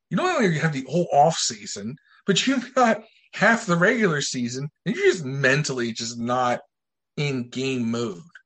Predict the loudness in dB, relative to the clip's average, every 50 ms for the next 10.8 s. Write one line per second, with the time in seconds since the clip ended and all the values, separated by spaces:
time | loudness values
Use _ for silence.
0 | _ -10 -8 -4 -2 -2 0 0 -2 -2 -4 -6 -6 -8 -8 -10 -18 _ _ -14
1 | -10 -6 -2 0 0 0 0 -4 -8 -8 -6 -6 -6 -6 -6 -8 -10 -14 -16 -16
2 | -16 -16 -18 _ _ _ _ _ _ _ _ _ _ _ _ _ _ _ _ _
3 | _ _ _ _ _ _ _ _ _ _ _ _ _ _ _ 0 2 2 2 2
4 | 0 -4 -2 0 0 0 0 2 2 4 4 4 4 4 4 4 4 4 2 0
5 | -2 -4 -6 -6 -6 -6 -6 -8 -10 -12 -14 -14 -14 -16 -18 -18 -12 -8 -6 -6
6 | -6 -6 -4 -4 -4 -4 -2 -4 -4 -2 -4 -6 -6 -6 -6 -6 -6 -8 -10 -14
7 | -16 -16 -20 _ _ _ _ _ _ _ -20 -20 _ _ _ _ _ _ _ 2
8 | 4 4 4 4 0 -2 -4 -2 0 2 2 2 2 2 2 2 2 0 0 0
9 | 0 0 2 2 0 0 2 2 2 2 2 2 0 -2 -2 -2 -2 -4 -2 0
10 | 0 0 2 2 0 0 2 2 4 4 2 2 0 -2 -4 -4